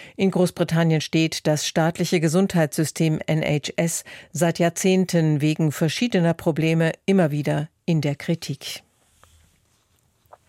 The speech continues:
In der Türkei sind seit Neujahr vierunddreißig Menschen nach dem Konsum von gepanschtem Alkohol gestorben. Die Fälle ereigneten sich überwiegend in Istanbul. Dort befinden sich nach Angaben der Behörden zahlreiche weitere Menschen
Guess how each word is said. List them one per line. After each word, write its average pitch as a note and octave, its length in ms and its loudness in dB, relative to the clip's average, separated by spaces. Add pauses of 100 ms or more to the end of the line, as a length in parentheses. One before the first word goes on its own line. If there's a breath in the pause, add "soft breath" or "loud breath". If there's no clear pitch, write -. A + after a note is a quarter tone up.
(920 loud breath)
In G#3 160 4
der A3 100 4
Türkei A3+ 480 2
sind A3 320 2
seit F3+ 300 0
Neujahr D#3+ 560 2
vierunddreißig F3+ 800 0
Menschen F3 340 0
nach E3 180 0
dem E3 180 -2
Konsum F3 480 2
von D#3 260 0
gepanschtem D#3+ 840 -2
Alkohol D#3+ 480 2
gestorben. D3+ 600 0 (720 loud breath)
Die D#3+ 100 0
Fälle E3 280 2
ereigneten D#3+ 640 0
sich D#3+ 200 -4
überwiegend E3 440 0
in F3+ 140 0
Istanbul. D3 640 0 (580 loud breath)
Dort F#3+ 280 2
befinden A3 440 0
sich G#3 260 0
nach D#3 240 2
Angaben D3 440 0
der D3 100 0
Behörden E3 560 0
zahlreiche F3 580 0
weitere G3 380 0
Menschen G3 460 0